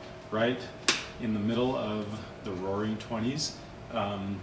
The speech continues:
it's when this was manufactured. It was originally a player piano, but, uh,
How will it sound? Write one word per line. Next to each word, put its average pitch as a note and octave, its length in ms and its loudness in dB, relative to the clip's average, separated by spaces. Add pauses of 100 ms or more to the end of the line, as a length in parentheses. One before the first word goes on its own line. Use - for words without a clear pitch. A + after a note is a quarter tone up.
it's - 100 -12
when G#2+ 160 2
this G#2 160 -2
was G2+ 160 -4
manufactured. G2 720 -2
It A#2 140 0
was D#3 340 8
originally B2+ 560 4
a A2 80 0
player B2 340 4
piano, G#2+ 440 -2 (420)
but, G2+ 300 -4
uh, F#2+ 200 2